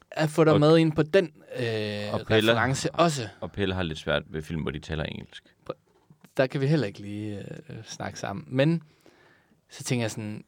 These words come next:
Speaker 1: jeg holder jo med F C K. Så
Speaker 2: Ja.
Speaker 1: det er jo oplagt, at du holder med Brøndby, føler jeg på en eller anden måde. Fordi
Speaker 2: Hvad får du til at sige?
Speaker 1: så kan vi
Speaker 2: Hvad,
Speaker 1: have,
Speaker 2: hvad, hvad?
Speaker 1: så kan vi have sådan noget bander, du ved.
Speaker 2: Ja.
Speaker 1: Sådan noget god, gode lirer, ikke? Sådan stik lidt til hinanden. Så jeg har faktisk, øh, aftalt, at vi skal ringe op til en, øh, Brøndby-fan,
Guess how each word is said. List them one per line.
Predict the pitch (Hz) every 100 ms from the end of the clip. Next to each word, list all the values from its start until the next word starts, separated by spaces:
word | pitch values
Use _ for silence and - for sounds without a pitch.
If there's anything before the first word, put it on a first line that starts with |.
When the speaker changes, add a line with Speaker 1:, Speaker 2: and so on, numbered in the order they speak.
| _
Speaker 1:
jeg | - 135
holder | 151 123 104
jo |
med | 98 98 98 - - _ -
F | 117
C | 127
K. | - 92 - _ _
Så | -
Speaker 2:
Ja. | 95 - 101
Speaker 1:
det |
er |
jo | 131
oplagt, | 127 151 151 135
at | 120 -
du |
holder | 120 117 104
med | 104
Brøndby, | 139 180 113 107
føler | - - -
jeg |
på | -
en |
eller | - -
anden | -
måde. | -
Fordi | - 113 101 - _ - -
Speaker 2:
Hvad | 110
får | 131
du | 101
til |
at | 104
sige? | 101 98
Speaker 1:
så | 127
kan |
vi | 135
Speaker 2:
Hvad, | 117
Speaker 1:
have, | 123
Speaker 2:
hvad, | 113 107
hvad? |
Speaker 1:
så | 113
kan | 139
vi |
have | 131 127
sådan | 123 -
noget |
bander, | 104 117 127 95 -
du | 165
ved. | 107
Speaker 2:
Ja. |
Speaker 1:
Sådan | 113 110
noget | 107 104
god, | 123 120 - -
gode | 131 131
lirer, | 135 139 104 110
ikke? | 151 - _ - - - _
Sådan | - 117
stik | - 123
lidt | 117
til | -
hinanden. | 113 107 113 - - - - - _
Så | -
jeg | 151
har | 139
faktisk, | 160 170 - 123
øh, | 120
aftalt, | 113 147 151 147 131
at | 131 123
vi |
skal | 147 135
ringe | 143 143
op | 156
til | 151 139 123 120
en, | 117 113
øh, | 110 107
Brøndby-fan, | 139 208 208 180